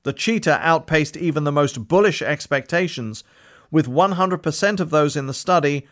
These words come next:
earning their money in a successful fashion, according to investors' expectations. Where the cheaters really spiked was what we call pep talk, persistence,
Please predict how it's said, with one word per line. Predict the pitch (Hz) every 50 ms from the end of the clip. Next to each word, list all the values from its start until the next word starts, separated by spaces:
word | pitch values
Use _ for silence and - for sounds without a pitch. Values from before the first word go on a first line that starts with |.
| _ _ _ -
earning | 147 156 170 165 165 156
their | 139 147 147
money | 143 143 147 147 147 143 135
in | - 139 139
a | 135
successful | - - 139 123 - - - 185 165 - - - 156 143
fashion, | - 190 180 175 156 - - 107 95 - - _ _ _ _ -
according | - - - 156 156 147 143 139
to | - 147
investors' | 139 135 123 113 139 135 - - 127 123 -
expectations. | - - 135 131 - - 120 113 113 - 156 165 185 165 - - 73 64 60 - - - _ _ _ _ _ _ _ _ _
Where | - 120 139 143 143
the | 131 139 131
cheaters | - - 190 185 156 165 147 135 120
really | 143 156 156 143 139
spiked | 135 - - - 220 214 185 165 151 - - - _ _ _ _ _ -
was | 151 156 -
what | 165 180 170 - 156
we | 165 156
call | 151 - 165 160 151 147 139 127 - _ -
pep | - 220 190 - -
talk, | - 143 113 104 90 - - _ _ _ _ _ _ _
persistence, | - 156 147 - 185 165 - - 175 170 160 151 -